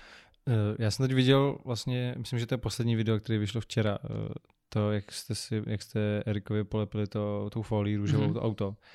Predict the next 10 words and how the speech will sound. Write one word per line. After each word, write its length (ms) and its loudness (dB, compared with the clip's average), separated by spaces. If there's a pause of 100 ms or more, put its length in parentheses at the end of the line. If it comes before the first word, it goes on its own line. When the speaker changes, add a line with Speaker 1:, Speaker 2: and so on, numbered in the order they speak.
(260)
Speaker 1:
To 100 -6
byla 160 6
nějaká 260 2
spolupráce, 480 2
asi 100 -4
předpokládám, 480 0
s 60 -14
tou, 380 -2 (440)
eh, 20 -6
firmou? 500 0